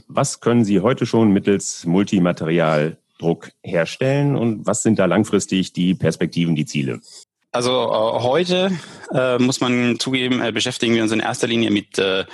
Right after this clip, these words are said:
Speaker 2: Dingen, die im, in der Produktionstechnik Anwendung finden, also Formen, äh, oder auch Werkzeugen. Dort ist es immer ganz wichtig, die Kombination aus hoher Festigkeit und, äh, Wärmeableitung, äh, herzustellen.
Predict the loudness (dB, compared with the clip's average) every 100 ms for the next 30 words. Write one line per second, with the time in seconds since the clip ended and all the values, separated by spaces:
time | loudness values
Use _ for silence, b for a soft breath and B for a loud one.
0 | B B B -2 0 0 0 0 2 0
1 | 2 2 2 0 -2 -2 -2 0 -2 0
2 | -2 0 0 2 0 0 0 0 -2 -6
3 | B B B -18 -4 -2 0 0 2 4
4 | 4 2 0 0 0 0 0 -2 -2 -2
5 | -2 -4 -2 0 0 -2 B B B B
6 | -2 -2 -2 -2 0 -2 -2 -2 -2 -2
7 | -2 -4 -2 2 2 2 0 0 0 0
8 | 0 -2 -2 -2 0 0 0 -4 -4 -2
9 | -2 0 0 0 0 -2 -2 -2 -2 -2
10 | -2 -2 0 0 2 2 0 0 0 -2
11 | -6 _ _ _ -6 -6 -4 -4 -2 -2
12 | 0 -2